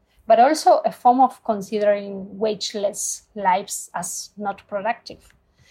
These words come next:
So beyond the,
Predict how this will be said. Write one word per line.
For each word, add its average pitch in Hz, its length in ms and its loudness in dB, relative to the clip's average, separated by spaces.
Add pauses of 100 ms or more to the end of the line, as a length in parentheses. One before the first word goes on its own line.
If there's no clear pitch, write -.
(560)
So 247 360 4 (460)
beyond 262 580 6
the, 214 640 4